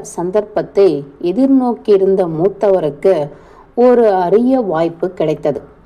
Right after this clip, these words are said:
பௌத்த மதம் பற்றிய விவாதத்தில் ஒருவர்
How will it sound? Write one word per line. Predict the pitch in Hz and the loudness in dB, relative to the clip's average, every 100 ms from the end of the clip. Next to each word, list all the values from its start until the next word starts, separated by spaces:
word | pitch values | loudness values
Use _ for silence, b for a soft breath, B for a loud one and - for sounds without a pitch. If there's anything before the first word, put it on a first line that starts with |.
| _ _ b b b b b 190 | _ _ b b b b b -4
பௌத்த | 202 330 381 370 | 0 0 0 -2
மதம் | 349 320 285 269 | 0 0 0 0
பற்றிய | 233 - 208 202 233 | 0 0 2 2 2
விவாதத்தில் | 208 190 214 226 202 - 165 214 - | 4 4 2 0 -2 -2 -2 -2 0
ஒருவர் | 214 220 202 220 165 | 2 2 4 2 2